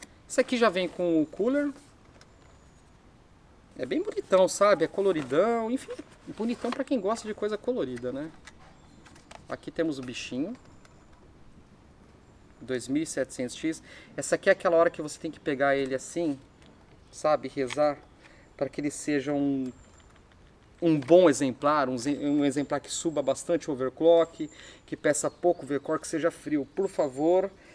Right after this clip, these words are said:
que seja de um bom silício, meu Deus do céu, um bom silício. Tá aqui. Deixa ele aqui. E aqui temos o cooler.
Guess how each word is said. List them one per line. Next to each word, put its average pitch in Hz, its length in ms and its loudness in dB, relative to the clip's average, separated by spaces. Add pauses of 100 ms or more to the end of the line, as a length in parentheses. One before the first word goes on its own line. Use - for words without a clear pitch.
(380)
que 175 120 -8
seja 202 680 4 (600)
de 147 120 -6
um 190 100 -2
bom 185 260 6
silício, 180 640 -4
meu 147 160 0
Deus 131 180 -4
do 135 100 -10
céu, 139 240 -4
um 151 120 0
bom 220 220 8
silício. 175 680 -2 (720)
Tá 165 80 6
aqui. 131 260 -4 (1700)
Deixa 135 220 -10
ele 135 80 -2
aqui. - 180 -16 (1000)
E 247 80 0
aqui 240 180 -6
temos 247 320 0
o 285 80 -2
cooler. 151 460 -6